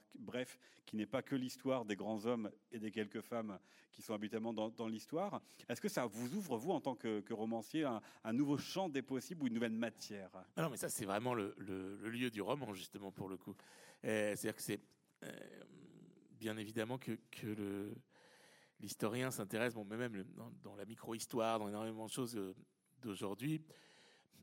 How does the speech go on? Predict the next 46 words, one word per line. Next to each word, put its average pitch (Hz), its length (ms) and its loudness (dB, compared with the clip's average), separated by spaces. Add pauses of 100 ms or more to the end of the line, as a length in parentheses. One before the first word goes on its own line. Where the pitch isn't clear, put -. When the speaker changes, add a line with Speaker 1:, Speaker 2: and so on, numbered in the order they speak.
(120)
Speaker 2:
on 139 80 -4
retrouve 120 300 0
ce - 60 -4
qui - 80 0
a 113 40 4
été 113 180 0
un 110 80 2
peu 135 100 2
l'intérêt 110 360 2
des 107 80 6
romanciers, 104 680 4
euh, 95 960 4 (280)
pendant 101 200 -2
tout 139 120 -4
le 131 60 -4
dix-neuvième 117 420 0
siècle. 147 260 4 (300)
Euh, - 220 -8 (320)
Speaker 1:
Puisque - 200 -10
les 117 240 2
Speaker 2:
et - 20 2
Speaker 1:
historiens 135 280 4
étaient 123 120 0
là-dessus, 107 300 2
ils 117 100 2
ont 107 60 4
laissé 101 180 0
le 120 60 0
champ 110 120 2
libre 113 200 2
aux 98 200 4
romanciers 98 400 0
sur 123 160 -6
ce, 98 220 -2 (300)
cette, 104 180 0
cette - 320 -2
autre 165 300 6
partie - 280 -2
de 113 60 -6
l'histoire. 98 420 -2
Speaker 2:
Bah 120 140 4
oui, 165 80 4
évidemment. 127 460 2
Non, 160 200 2
les 101 220 -4
historiens, 107 560 -6